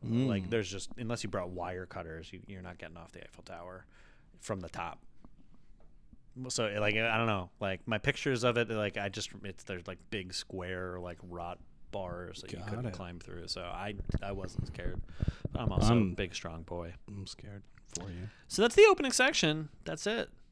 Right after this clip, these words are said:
Speaker 1: I mean, we, ours was too little. We were wrong about the year. You nailed Gustav.
Speaker 2: Mm-hmm.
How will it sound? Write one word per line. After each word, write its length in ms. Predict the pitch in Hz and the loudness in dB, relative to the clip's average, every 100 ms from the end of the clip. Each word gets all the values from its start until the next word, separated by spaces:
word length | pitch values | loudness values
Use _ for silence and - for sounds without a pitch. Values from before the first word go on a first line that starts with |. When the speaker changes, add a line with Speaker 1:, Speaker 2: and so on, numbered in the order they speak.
| - | -2
Speaker 1:
I 60 | 113 | 6
mean, 320 | 120 120 120 | 10 10 12
we, 220 | 123 135 | 12 12
ours 320 | 127 135 156 156 | 12 12 12 10
was 140 | 151 | 6
too 200 | - 156 | 8 10
little. 600 | 147 139 135 135 135 127 - - - | 12 12 12 10 4 -2 -10 -10 2
We 160 | 120 | 6
were 80 | 117 | 8
wrong 240 | 117 120 120 | 8 8 6
about 260 | 120 113 | 6 4
the 60 | 113 | 4
year. 360 | 113 110 110 107 | 4 6 6 4
You 180 | 107 107 | 4 4
nailed 280 | 110 113 | 4 2
Gustav. 680 | - 110 - 107 101 98 95 - - | 2 0 4 4 6 6 2 -8 -6
Speaker 2:
Mm-hmm. 320 | 123 117 127 | -4 -2 -4